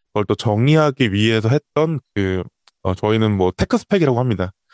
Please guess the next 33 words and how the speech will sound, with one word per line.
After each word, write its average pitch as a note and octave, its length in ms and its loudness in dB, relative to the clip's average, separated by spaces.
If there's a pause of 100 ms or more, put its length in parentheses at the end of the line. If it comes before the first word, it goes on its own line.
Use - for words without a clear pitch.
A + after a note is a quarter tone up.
(180)
그런 F3 280 0
것들이 D3 360 2
원형대로 F3+ 640 2
보존돼 C3+ 420 0
있으면 G#2+ 480 -2 (340)
그 E3+ 280 2
누구라도 F3+ 540 2
이걸 A2+ 200 2
재현할 D3 360 2
수 C#3 120 -4
있는 G#2+ 100 0
거 G2 60 0
어떻게 - 200 -6
보면. G2 360 -2 (400)
그렇기 G#2+ 220 -2
때문에 A#2 340 0
오히려 C3+ 360 2
버스 E3 220 -6
팩터가 B2+ 280 -4
무한대다. F#2+ 560 -2 (120)
그리고 C#3 360 -2 (320)
아까 F#2+ 220 -4
코네이 G#3 400 2
법칙이 C#3+ 320 0
얘기했던 A2+ 440 0
것처럼, A2 500 -2 (320)
어, F#2 160 -2
조직의 D3 440 0
구조를 C3 300 0
만약에 G#2 240 -2
소프트웨어가 - 340 -2
담는다고 A2 440 0
하면 B2 260 0